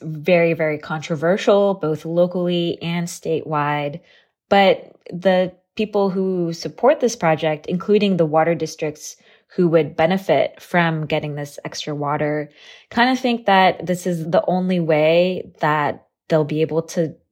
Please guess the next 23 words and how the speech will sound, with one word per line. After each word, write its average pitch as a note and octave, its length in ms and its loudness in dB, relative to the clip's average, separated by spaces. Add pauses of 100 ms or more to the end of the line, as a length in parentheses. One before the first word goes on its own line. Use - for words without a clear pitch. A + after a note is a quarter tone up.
(180)
have D#3+ 280 -2
a E3 60 -2
secure E3+ 440 -2
water C#3+ 300 -2
supply E3+ 380 -4
in E3 120 0
the D3+ 80 -6
future. G3+ 640 0 (440)
The F3 160 0
argument E3+ 560 2
that D#3+ 160 0
the D#3+ 80 -6
state D#3 420 0
is D3+ 160 -6
making D#3 380 -8
now F3+ 400 2
is D#3 260 -4
that D3+ 560 -4 (680)
this F#3+ 240 0
project E3 580 0
would E3+ 180 0
help F#3 400 0
absorb E3+ 880 0